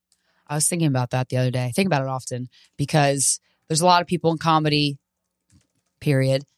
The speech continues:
Cool. And then, but on top of that, there's a lot of people that are definitely not full blown, but a little shades of narcissism. And I gotta tell you, they're a lot further along than me. They're a lot further along.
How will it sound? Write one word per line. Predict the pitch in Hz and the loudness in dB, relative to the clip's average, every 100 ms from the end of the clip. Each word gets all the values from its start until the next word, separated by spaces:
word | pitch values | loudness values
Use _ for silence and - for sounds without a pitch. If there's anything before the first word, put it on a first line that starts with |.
| _ | _
Cool. | - 139 127 135 _ - | -2 2 2 0 _ -2
And | 165 180 | 0 2
then, | 180 175 156 | 2 0 -2
but | 160 | 2
on | 151 139 | 2 2
top | 170 165 | 2 0
of | 160 | 0
that, | 143 131 123 - | 0 2 0 -2
there's | 156 | 0
a | 165 | 2
lot | 175 | 2
of | 185 | 2
people | 196 165 151 | -2 -2 0
that | 147 143 | 2 2
are | 139 135 - _ - | 0 -2 -6 _ 0
definitely | 202 208 - 165 160 147 139 _ | 2 2 -2 0 2 2 -2 _
not | 190 - | 0 0
full | - 247 | -2 -6
blown, | 165 165 190 160 180 - _ _ _ _ _ _ _ _ _ | -2 0 2 0 -4 -16 _ _ _ _ _ _ _ _ _
but | 202 208 - | 0 0 2
a | |
little | 269 254 220 - - | 2 4 2 -6 -2
shades | - 254 226 196 | 2 4 2 0
of | 190 | 2
narcissism. | 185 196 196 180 190 202 226 - _ - | 2 2 0 -2 -2 -2 -4 -8 _ -6
And | 196 | 0
I | |
gotta | 247 285 | 0 0
tell | 330 | 0
you, | 320 | 0
they're | 269 | 2
a | |
lot | 240 233 - | 2 2 -2
further | 233 233 | -4 -2
along | 220 202 196 | -2 -2 -2
than | 147 | -4
me. | 139 151 _ _ _ | -6 -8 _ _ _
They're | 143 | -4
a | 139 | 0
lot | 139 123 | 2 0
further | 143 139 | -2 -2
along. | 131 135 127 127 | -2 -2 -4 -6